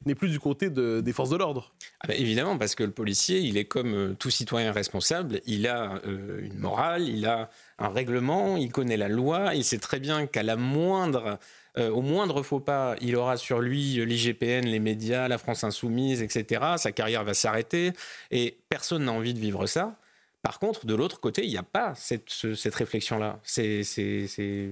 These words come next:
Speaker 2: le vide ou pas loin. Euh, le coup de couteau peut partir. Le, le, et co-,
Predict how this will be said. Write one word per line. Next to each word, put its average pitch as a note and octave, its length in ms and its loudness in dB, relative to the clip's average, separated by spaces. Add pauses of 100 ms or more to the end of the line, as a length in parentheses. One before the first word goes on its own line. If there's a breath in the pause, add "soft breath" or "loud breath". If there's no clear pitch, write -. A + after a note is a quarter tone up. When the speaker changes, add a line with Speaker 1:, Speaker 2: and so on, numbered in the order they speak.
Speaker 2:
le A2 100 0
vide D3 360 0
ou A#2+ 80 0
pas C3 140 0
loin. F#3 280 0 (380 loud breath)
Euh, G#2+ 640 4
le G#2 120 0
coup - 120 -4
de - 60 -8
couteau C3 240 0
peut A#2+ 160 0
partir. E3+ 600 0
Le, G#2+ 280 4
le, G#2 340 2 (320 loud breath)
et A2+ 280 0 (760)
co-, - 140 -2